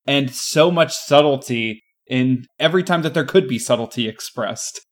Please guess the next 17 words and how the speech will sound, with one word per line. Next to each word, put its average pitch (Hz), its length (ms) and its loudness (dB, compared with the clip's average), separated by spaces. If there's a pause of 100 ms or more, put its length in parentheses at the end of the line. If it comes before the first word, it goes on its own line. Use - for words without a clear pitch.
It 131 140 -4
seems 139 320 -2
like 143 180 2
the 135 100 6
opportunity 127 560 4
was 110 240 -6
taken. 110 500 -8 (200)
Even 147 340 4
i-, 139 40 2
in 131 360 0
the 123 100 2
songs, 123 560 4
like, 113 280 -2
there's 131 220 0
a 143 60 4
reason 139 440 6
that 117 240 4